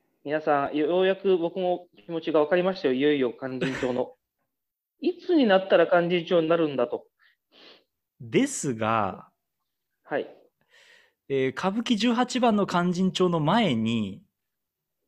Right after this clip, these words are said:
Speaker 1: 前に、
Speaker 2: ごひいき勧進帳をやります。
Speaker 1: ほう。
Speaker 2: ええ。えーと、これは、
Speaker 1: ごひいき勧進帳。
Speaker 2: うん、ごひいき勧進帳っていう別の作品です。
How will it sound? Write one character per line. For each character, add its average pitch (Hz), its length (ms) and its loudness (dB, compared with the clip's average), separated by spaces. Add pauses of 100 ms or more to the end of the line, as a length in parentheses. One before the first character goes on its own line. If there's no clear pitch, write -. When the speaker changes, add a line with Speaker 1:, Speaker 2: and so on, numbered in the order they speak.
(120)
Speaker 1:
前 190 460 2
に、 147 640 0 (520)
Speaker 2:
ご 143 220 2
ひ 285 220 2
い 240 40 -4
き - 140 -8
勧 151 260 0
進 135 200 -4
帳 135 180 0
を 139 60 2
や 104 100 0
り 95 100 -4
ま 92 120 -6
す。 - 360 -10 (1300)
Speaker 1:
ほ - 400 -4 (220)
う。 - 60 -4
Speaker 2:
え 98 260 -2 (800)
え。 123 100 0
え - 40 2
ー 117 80 -8
と、 117 140 -2
こ - 160 -2
れ 196 100 4
は、 196 320 4
Speaker 1:
ご - 140 -20
ひ 311 140 -4
い 165 60 -10
き - 200 -20
勧 - 120 -20
進 - 200 -20
帳。 131 60 -4
Speaker 2:
う - 100 0
ん、 113 40 -10
ご 143 100 2
ひ 269 160 0
い 240 60 0
き - 100 -6
勧 151 220 0
進 131 160 -4
帳 175 160 0
っ 214 40 0
て 214 120 -4
い 120 40 0
う - 40 0
別 123 220 0
の 196 60 0
作 185 240 -4
品 156 140 -2
で 127 100 -2
す。 - 220 -14